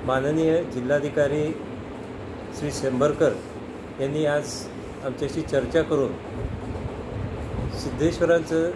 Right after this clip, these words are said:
देऊळ हे सार्वजनिक ठिकाण असल्यामुळं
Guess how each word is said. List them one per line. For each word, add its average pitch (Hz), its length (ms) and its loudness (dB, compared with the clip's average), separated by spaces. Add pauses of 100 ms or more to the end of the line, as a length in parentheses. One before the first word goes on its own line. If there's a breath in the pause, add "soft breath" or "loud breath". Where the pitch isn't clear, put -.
(120)
देऊळ 147 360 2 (480)
हे 147 80 -2
सार्वजनिक 151 680 2
ठिकाण 151 260 2
असल्यामुळं 139 540 0